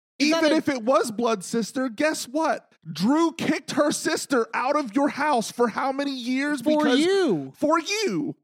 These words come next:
Speaker 2: And now you just met this bitch.
Speaker 1: Because,
Speaker 2: This
Speaker 1: because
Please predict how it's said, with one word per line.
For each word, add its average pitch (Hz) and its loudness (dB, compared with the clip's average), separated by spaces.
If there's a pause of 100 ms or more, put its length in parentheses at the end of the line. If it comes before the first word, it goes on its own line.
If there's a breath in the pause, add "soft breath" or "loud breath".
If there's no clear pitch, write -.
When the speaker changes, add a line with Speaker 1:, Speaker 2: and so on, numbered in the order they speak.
(600)
Speaker 2:
And 269 2
now 285 2
you 277 -2
just 294 -4
met 285 0
this 226 0
bitch. 170 -2 (1600)
Speaker 1:
Because, 240 4
Speaker 2:
This 233 -10
Speaker 1:
because 240 2